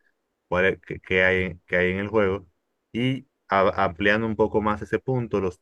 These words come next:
tipos de comercio de la zona es muy importante. Miren, entiendan algo. Hay negocios de primera necesidad,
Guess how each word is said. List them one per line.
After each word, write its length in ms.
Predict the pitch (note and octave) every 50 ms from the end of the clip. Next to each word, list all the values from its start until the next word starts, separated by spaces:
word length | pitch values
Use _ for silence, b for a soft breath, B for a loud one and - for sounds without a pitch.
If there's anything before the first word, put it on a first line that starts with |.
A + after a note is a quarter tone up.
| _
tipos 340 | - C3+ C#3 - - C3+ A#2+
de 120 | A#2 A2 -
comercio 460 | - G#2 G2 G2+ G#2 G#2 G2+ - A2
de 60 | G2+
la 80 | G2+ F#2+
zona 240 | - A2 G#2 G2+
es 60 | F#2+ F#2
muy 140 | F#2 F#2
importante. 600 | G2 F#2+ F#2+ G2+ F#2+ E2+ - E2 D#2 D2 D2+ E2
Miren, 260 | F2+ F#2 F2 E2+ E2 E2
entiendan 560 | F2+ F#2 F2+ E2 G2 G#2 A#2 A#2+ A#2 A2 G2 F#2
algo. 320 | E2+ D#2 D2+ D#2 - _ _ _ _ _ _ -
Hay 260 | G2 G2+ A2 G#2+ G#2 -
negocios 480 | G2+ F#2 F2 G2 A2 A2 - A#2 A2 G#2+
de 80 | G#2
primera 300 | G#2 G#2 G2 F#2+ F#2+ F#2+
necesidad, 640 | F#2+ F#2 - G2 F#2 G#2 G#2 A#2 B2+ C3+ C#3 D3+